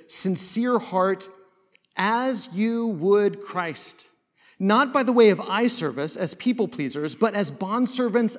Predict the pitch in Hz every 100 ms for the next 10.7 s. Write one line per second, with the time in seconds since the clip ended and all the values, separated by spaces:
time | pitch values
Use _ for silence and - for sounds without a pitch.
0 | - 190 - - 240 202 131 - - -
1 | _ - 151 254 262 208 190 214 240 180
2 | 190 190 196 160 - 202 185 - 202 165
3 | 160 160 262 262 254 214 - 254 277 262
4 | - - - - 220 - 214 208 - -
5 | 165 135 240 302 254 220 220 226 220 -
6 | - - 233 269 277 - - 269 254 220
7 | 202 240 214 196 208 202 202 208 208 220
8 | 240 175 135 160 214 269 311 233 208 185
9 | 202 208 240 285 214 196 208 - 220 277
10 | 262 262 226 165 127 139 -